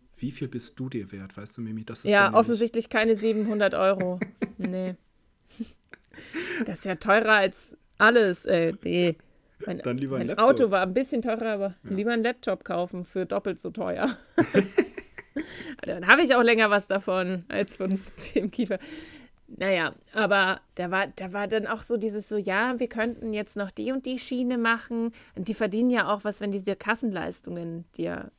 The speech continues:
Speaker 2: äh, andrehen.
Speaker 1: Ja.
Speaker 2: Und dann kriegst du eine Schiene, die dir halt nichts bringt. Also, weil der Kieferorthopäde hat gesagt, „Hä, wieso sollten sie eine Schiene tragen? Das bringt bei ihnen überhaupt nichts. Sie kn-, sie knirschen ja überhaupt nicht.“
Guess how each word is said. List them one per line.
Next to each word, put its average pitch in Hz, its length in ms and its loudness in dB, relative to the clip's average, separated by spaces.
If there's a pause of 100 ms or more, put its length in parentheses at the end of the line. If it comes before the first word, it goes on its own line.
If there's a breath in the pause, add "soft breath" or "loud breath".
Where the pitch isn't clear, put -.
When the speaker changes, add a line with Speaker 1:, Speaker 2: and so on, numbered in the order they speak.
(140)
Speaker 2:
äh, 180 60 -10
andrehen. 165 560 -10
Speaker 1:
Ja. 170 100 -8 (540 soft breath)
Speaker 2:
Und 185 100 -6
dann 196 80 -2
kriegst 233 240 -8
du 240 60 0
eine 202 140 0
Schiene, 240 320 0
die 190 120 -6
dir 196 140 -2
halt 185 160 -4
nichts 190 240 -10
bringt. 226 340 -2
Also, 180 280 -4
weil 170 300 0 (460)
der 190 80 -8
Kieferorthopäde 196 640 0
hat 185 140 -2
gesagt, 175 300 -8
„Hä, 185 200 -2
wieso 190 200 -4
sollten 190 260 -4
sie 180 80 -10
eine 185 120 -8
Schiene 220 280 -6
tragen? 175 280 -6
Das 180 120 -12
bringt 226 240 -10
bei 170 100 -4
ihnen 180 160 -8
überhaupt 170 320 -8
nichts. 185 220 -12
Sie 180 80 -14
kn-, - 240 -14
sie - 140 -14
knirschen 254 440 -2
ja 170 160 -6
überhaupt 165 440 -8
nicht.“ 170 220 -12